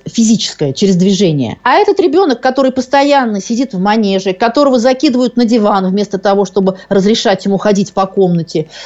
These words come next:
он начинает испытывать физический голод, так называемый. То есть ему хочется двигаться,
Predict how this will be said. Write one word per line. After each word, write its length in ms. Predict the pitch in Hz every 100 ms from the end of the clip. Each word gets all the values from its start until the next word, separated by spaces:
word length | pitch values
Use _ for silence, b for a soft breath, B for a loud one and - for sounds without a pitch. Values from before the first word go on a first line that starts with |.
| 285
он 160 | 294 427
начинает 440 | 415 277 285 262
испытывать 580 | 247 - 349 359 311 - 185
физический 640 | 254 226 302 269 - 254
голод, 440 | 208 247 190 -
так 200 | 165 156
называемый. 680 | 165 151 165 151 131 120 127
То 120 | -
есть 120 | 185 247
ему 160 | 254
хочется 460 | 294 302 - 214 247
двигаться, 640 | 240 381 392 415 403